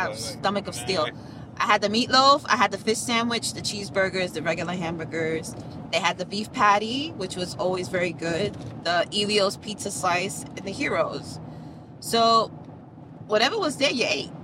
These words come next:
Speaker 1: That's how it was. Like, you did whatever the options were, they were there. So now I look at the school options that they have now. It hasn't really changed that much.
Speaker 2: Well, well, the school they go to, they have, they, they give them, like,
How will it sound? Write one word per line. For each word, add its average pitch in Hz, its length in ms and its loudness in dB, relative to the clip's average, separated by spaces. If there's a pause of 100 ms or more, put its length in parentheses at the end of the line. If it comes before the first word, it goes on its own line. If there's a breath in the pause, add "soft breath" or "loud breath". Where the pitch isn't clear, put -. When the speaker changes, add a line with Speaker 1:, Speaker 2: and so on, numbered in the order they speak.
(540)
Speaker 1:
That's 220 180 2
how 240 140 6
it 202 100 4
was. - 560 0 (180)
Like, 185 260 2
you 208 120 0
did 233 300 4 (720)
whatever 214 280 4
the 233 140 4
options 214 380 2
were, 208 380 4
they 190 120 -6
were 190 120 -4
there. 208 380 0
So - 220 0
now 220 600 6 (440)
I 233 160 10
look 269 180 -2
at 254 80 0
the 233 80 2
school 220 220 0
options 196 400 6
that 185 200 0
they 180 100 -4
have 175 280 2
now. 202 500 4 (480)
It - 60 -12
hasn't 370 300 6
really 302 240 4
changed 285 280 4
that 247 160 6
much. 254 280 8 (1200 loud breath)
Speaker 2:
Well, 208 180 6
well, 208 200 6
the 175 120 4
school 202 220 2
they 196 140 8
go 175 140 8
to, 151 220 0
they 156 160 6
have, 147 260 4
they, 147 100 4
they 143 180 2
give 143 240 2
them, 135 200 2
like, 123 220 2